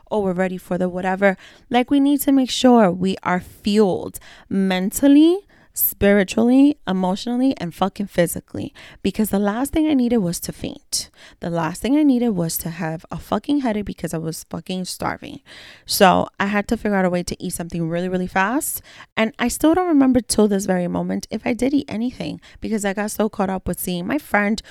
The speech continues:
who I had not seen in over a year. So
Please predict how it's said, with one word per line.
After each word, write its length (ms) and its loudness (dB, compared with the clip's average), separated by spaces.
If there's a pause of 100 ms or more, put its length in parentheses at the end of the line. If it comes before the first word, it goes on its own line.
(160)
who 100 -2
I 40 -2
had 160 -6
not 220 -8
seen 220 -8
in 180 -6
over 380 -8 (100)
a 60 -4
year. 500 -2 (400)
So 300 -2